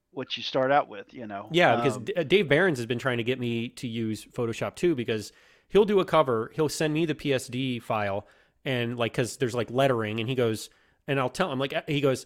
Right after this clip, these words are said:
Speaker 2: "Here, I'll send you the P S D and you just do the lettering you want," since, y-, you know, 'cause he knows I'm a cover designer, I'm specific, I'm anal retentive
Speaker 1: Yeah.
Speaker 2: with stuff, and I'm like, "Dude, I don't know how to use this stuff." <laughs> I'm like,
Speaker 1: Yeah.
Speaker 2: 'cause I'm like, "Uh, uh,"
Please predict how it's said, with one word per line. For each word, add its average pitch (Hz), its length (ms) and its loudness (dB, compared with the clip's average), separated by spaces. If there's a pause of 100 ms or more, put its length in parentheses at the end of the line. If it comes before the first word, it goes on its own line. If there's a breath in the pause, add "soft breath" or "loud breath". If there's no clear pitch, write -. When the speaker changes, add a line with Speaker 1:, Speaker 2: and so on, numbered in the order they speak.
Speaker 2:
"Here, 135 300 0
I'll 151 60 2
send 214 240 2
you 220 60 0
the 180 100 -2
P 180 120 0
S 156 120 0
D 151 180 2
and 123 80 0
you 127 80 -2
just 135 140 -6
do 135 100 0
the 123 80 -2
lettering 113 320 -2
you 104 100 -4
want," 113 300 -2
since, 110 300 -8
y-, 76 160 -16
you 147 140 -2
know, 113 100 -2
'cause - 160 -2
he 214 120 0
knows 117 220 2
I'm 117 80 -4
a 117 60 -4
cover 131 240 -2
designer, 110 400 -4
I'm 98 80 -10
specific, 107 640 -8
I'm 98 100 -12
anal 104 180 -8
retentive 104 460 -8
Speaker 1:
Yeah. - 20 -14
Speaker 2:
with 104 80 -8
stuff, 98 320 -6 (400 soft breath)
and 139 100 0
I'm 156 80 2
like, 147 160 0
"Dude, 262 200 0
I 220 80 2
don't 415 100 2
know 165 140 6
how 123 100 4
to 104 80 -2
use 104 220 -6
this 107 160 -4
stuff." - 440 6
<laughs> 170 120 6
I'm 226 100 6
like, 233 340 2
Speaker 1:
Yeah. 113 200 -8 (100)
Speaker 2:
'cause 196 140 8
I'm 202 120 8
like, 170 240 2
"Uh, 143 580 6 (120)
uh," 139 680 6